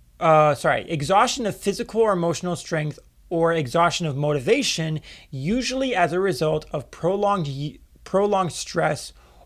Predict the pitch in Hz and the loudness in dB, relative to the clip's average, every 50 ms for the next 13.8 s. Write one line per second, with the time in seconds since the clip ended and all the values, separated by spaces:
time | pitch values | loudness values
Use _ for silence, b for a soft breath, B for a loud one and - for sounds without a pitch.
0 | _ - - 160 156 165 156 - - - - 160 156 151 - - - - 156 143 | _ -4 -2 0 0 0 0 -4 -6 -4 0 0 0 0 -2 -6 -6 -2 -2 0
1 | 139 117 - - 123 107 104 104 B B B B B - 156 151 160 151 - - | 0 -2 -4 -8 -10 -12 -14 -16 B B B B B -6 -4 -4 -4 -4 -4 -4
2 | 156 151 143 135 139 147 139 117 - - 123 107 - - 117 - - - 147 - | -2 -2 0 2 2 2 2 0 -2 -6 -6 -6 -6 -8 -10 -10 -12 -14 -14 -16
3 | - - - - - - - - _ _ - - - _ _ _ _ _ _ - | -16 -18 -20 -20 -20 -20 -20 -20 _ _ -20 -20 -20 _ _ _ _ _ _ -18
4 | - B B B B B B B B B - 170 214 226 - - 226 202 220 208 | -16 B B B B B B B B B 4 6 6 6 4 2 2 2 2 2
5 | 180 160 160 147 - - 165 156 151 147 143 135 147 - - - - - - 151 | 2 0 -2 -2 -2 0 0 0 0 0 0 -2 -4 -4 -6 -10 -8 -2 0 0
6 | 151 151 147 135 123 127 117 110 104 - - - 123 - 123 - - - 190 208 | 0 0 0 -2 -4 -6 -8 -8 -10 -10 -10 -10 -10 -10 -12 -10 -2 2 2 2
7 | 226 220 202 190 185 175 - - 170 147 120 113 - 151 147 160 175 185 202 220 | 4 2 0 0 0 -2 -2 -2 -4 -4 -4 -6 -4 -2 -2 0 0 0 0 0
8 | 240 240 226 226 175 185 - - - - - 175 175 185 190 175 - - 180 170 | 0 0 0 0 -2 -2 -4 -6 -10 -4 -2 0 0 0 -2 -4 -6 -4 -4 -4
9 | - - - - - _ _ _ - 165 165 175 175 180 180 127 160 156 151 147 | -4 -6 -12 -20 -20 _ _ _ -4 -2 0 2 2 2 2 0 -2 -4 -4 -4
10 | 131 131 135 147 180 - B B B B B B B B B B - - - 175 | -4 -4 -4 -4 -4 -6 B B B B B B B B B B -20 -2 2 2
11 | 165 135 - - - 190 208 233 247 202 180 - - - _ _ - 170 175 190 | 2 2 0 -4 -4 -2 0 0 0 -2 -6 -10 -14 -20 _ _ 2 4 6 6
12 | 190 185 - - 202 180 175 - 160 - - - - - 160 165 165 165 160 147 | 4 2 -2 -4 -4 -2 -2 -4 -4 -6 -6 -6 -4 -4 -2 -2 -2 -2 -4 -2
13 | 143 151 123 117 - 127 - - - - - - - - 139 - | -2 -4 -4 -4 -6 -6 -6 -6 -8 -10 -12 -14 -16 -18 -20 -20